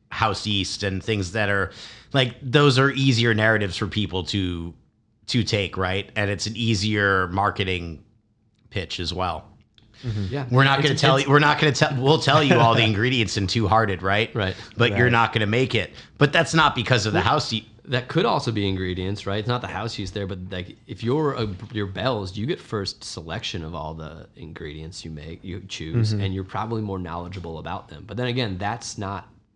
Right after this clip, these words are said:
Speaker 3: necessarily the ingredient. I think that's the individual or the people and the choices they make.
Speaker 1: Mm-hmm.
Speaker 3: They select a certain kind of Centennial, and then that creates the flavor profile of,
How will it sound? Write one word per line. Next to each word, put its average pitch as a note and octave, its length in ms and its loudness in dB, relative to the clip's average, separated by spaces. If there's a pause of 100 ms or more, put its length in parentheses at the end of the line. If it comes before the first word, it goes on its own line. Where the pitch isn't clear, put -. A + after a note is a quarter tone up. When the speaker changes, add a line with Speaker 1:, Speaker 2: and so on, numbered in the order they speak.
(120)
Speaker 3:
necessarily G2 460 -8
the E2+ 140 -8
ingredient. F2 640 -10 (500)
I A2+ 180 -2
think F#2 240 -8
that's - 240 -10
the D#2 120 -10
individual D#2+ 840 -10
or E2+ 160 -12
the D#2+ 80 -14
people E2 480 -12
and E2 120 -12
the D#2 40 -12
choices E2+ 480 -10
they E2+ 140 -20
make. - 540 -6
Speaker 1:
Mm-hmm. F2+ 180 0
Speaker 3:
They G2 180 -4
select G2+ 320 -4
a F#2 40 -6
certain F2+ 320 -6
kind F2 220 -8
of E2 80 -12
Centennial, E2 760 -8 (360)
and F#2+ 100 -8
then E2 120 -6
that F#2+ 180 -8
creates E2 400 -10
the E2+ 160 -14
flavor E2 320 -12
profile C#2+ 640 -16
of, D2+ 500 -14